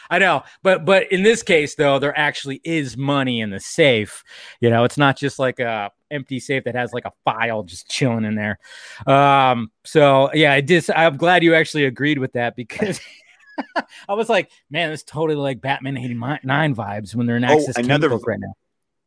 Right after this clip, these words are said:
Speaker 2: oh, and another vibe, too. The, the, the big goon with the, with the drill
Speaker 1: Oh,
Speaker 2: that
Speaker 1: yeah.
Speaker 2: drills into the safe. Do not, uh, please tell me I'm not alone thinking that that guy, ever since I was a kid,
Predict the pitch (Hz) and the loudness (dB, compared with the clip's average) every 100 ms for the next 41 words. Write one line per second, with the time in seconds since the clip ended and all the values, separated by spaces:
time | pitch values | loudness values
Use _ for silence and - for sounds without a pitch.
0 | _ 123 135 123 117 131 135 107 110 98 | _ 0 0 0 -2 0 -2 0 -2 -2
1 | - 123 98 87 98 95 101 117 117 107 | -4 -4 -4 -8 -16 -20 -2 0 0 2
2 | 113 104 - 104 98 _ - 151 147 107 | 2 2 -2 -6 -6 _ 4 4 4 0
3 | 90 143 143 147 147 147 127 127 101 95 | 2 4 4 0 -4 -6 -2 0 0 0
4 | 110 - 110 107 92 101 104 117 123 139 | -2 -2 -4 -4 -8 -6 0 2 2 2
5 | 151 - _ _ - 170 135 90 113 131 | -2 -6 _ _ -2 0 0 -2 -2 -2
6 | 135 120 120 123 117 139 139 151 - _ | -2 -6 -8 -10 -6 -2 0 -2 -6 _
7 | - _ - _ - 104 151 160 156 - | -20 _ -20 _ -14 -2 0 2 0 -4
8 | 90 - - 156 151 139 135 120 120 117 | -12 -12 -6 -2 -2 -2 -2 0 0 0
9 | 113 104 107 104 104 95 110 113 113 110 | -2 -4 -6 -6 -8 -4 -4 0 0 2
10 | 107 - _ - 165 214 196 175 151 139 | 0 -4 _ 0 0 0 0 0 2 -2
11 | - 160 131 90 | -2 2 2 2